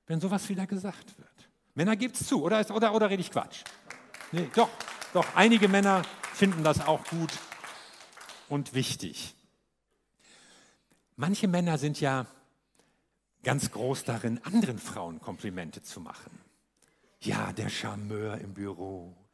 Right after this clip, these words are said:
der Kavalier auf der Geschäftsreise. Und was ist mit deiner Frau?“ „Ja, die, die weiß doch, dass ich sie liebe. Haben wir schon mal drüber gesprochen und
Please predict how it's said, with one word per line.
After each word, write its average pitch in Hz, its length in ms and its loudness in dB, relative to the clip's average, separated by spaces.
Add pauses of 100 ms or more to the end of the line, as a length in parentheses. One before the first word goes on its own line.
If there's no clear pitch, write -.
(380)
der 131 100 2
Kavalier 123 580 -2
auf 113 80 -10
der 117 140 -6
Geschäftsreise. 104 1080 -8 (200)
Und 135 80 -4
was 147 120 2
ist 180 120 0
mit 156 160 0
deiner 107 300 0
Frau?“ 95 480 -8 (1600)
„Ja, - 180 -4
die, - 280 -8
die 92 140 -12
weiß 123 200 -4
doch, - 140 -6
dass 101 160 -10
ich 101 100 -10
sie 110 140 -10
liebe. 90 420 -12 (800)
Haben 143 100 2
wir 135 80 4
schon 143 120 -2
mal 139 80 4
drüber 135 180 4
gesprochen 135 640 0
und 127 180 -4